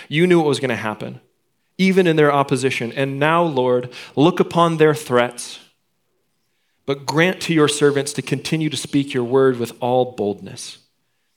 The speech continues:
While you, notice the partnership here, "grant that we speak your words with boldness while you are partnered with us," or we're partnered with you, "stretching out your hand to heal,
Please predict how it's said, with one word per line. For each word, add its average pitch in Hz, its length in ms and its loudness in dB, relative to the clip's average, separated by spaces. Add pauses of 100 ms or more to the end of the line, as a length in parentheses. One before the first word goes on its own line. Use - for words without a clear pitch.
(240)
While 131 240 2
you, 139 680 0
notice 147 280 2
the - 40 -10
partnership 151 520 -2
here, 117 260 -8 (240)
"grant 160 240 2
that 156 180 0
we 175 280 2
speak 185 340 -2
your 170 80 6
words 160 320 4
with 151 160 -2
boldness 147 460 4
while 131 180 2
you 151 580 0 (220)
are 131 100 0
partnered 185 540 -2
with 143 240 2
us," 156 240 2
or 135 60 0
we're 160 120 6
partnered 175 360 0
with 135 180 -2
you, 139 140 2
"stretching 175 520 -2
out 165 140 0
your 151 140 -2
hand 143 260 0
to 147 80 -4
heal, 165 540 0